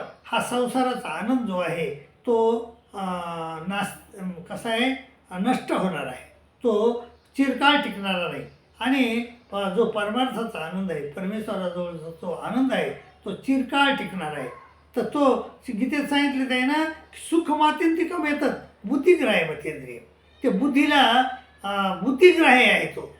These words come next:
आनंद, बुद्धीनं घ्यायचा असतो. आणि हा जो आनंद आहे संसाराचा, हा, अ, इंद्रियानं घेतो. इंद्रियानं, जसं आंबा खाल्ला आपण, आंबा खाल्ल्यावर आपल्याला सुख मिळते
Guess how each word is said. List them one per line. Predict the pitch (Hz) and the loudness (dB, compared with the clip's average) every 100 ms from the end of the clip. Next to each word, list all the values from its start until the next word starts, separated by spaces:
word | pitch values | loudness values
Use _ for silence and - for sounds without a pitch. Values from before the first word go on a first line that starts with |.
| - | -8
आनंद, | 190 151 - - _ _ | -6 -6 -8 -18 _ _
बुद्धीनं | 190 214 214 277 262 | -4 0 4 4 4
घ्यायचा | 202 - | 0 0
असतो. | 175 - - - - _ - - | -4 -6 -12 -18 -20 _ -18 -6
आणि | 233 226 | -2 -2
हा | - 202 294 | 0 2 4
जो | 302 | 6
आनंद | 285 285 277 | 4 4 2
आहे | 269 240 | 2 2
संसाराचा, | 247 233 226 214 196 185 170 - - - | 0 -4 -2 -2 -2 -6 -8 -10 -20 -4
हा, | 254 254 226 262 285 - - - | 4 8 8 8 4 -2 -14 -8
अ, | 190 | -4
इंद्रियानं | 202 277 277 294 233 190 165 | 0 2 4 6 6 4 0
घेतो. | 143 143 - _ - | -6 -12 -18 _ -8
इंद्रियानं, | 214 208 202 165 - - 175 | -4 -2 0 0 -2 -12 -6
जसं | 202 - 247 247 - - | -4 2 2 0 -6 -12
आंबा | 170 226 247 247 | -6 0 2 2
खाल्ला | 226 226 220 | -2 0 0
आपण, | 220 226 226 226 - - | 0 -2 -6 -8 -16 -14
आंबा | 175 208 226 214 | -8 -2 -2 0
खाल्ल्यावर | 208 208 214 208 | -2 -2 -2 -2
आपल्याला | 185 196 196 196 | -4 -6 -6 -6
सुख | 220 - | -6 -6
मिळते | 208 196 185 - - | -2 -2 -2 -6 -10